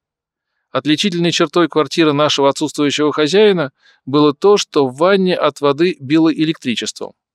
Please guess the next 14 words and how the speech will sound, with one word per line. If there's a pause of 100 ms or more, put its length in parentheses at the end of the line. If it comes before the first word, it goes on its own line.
(580)
Я
с
дороги
залез
в
душ (320)
и
вдруг
почувствовал,
что
меня
довольно
чувствительно
дергает.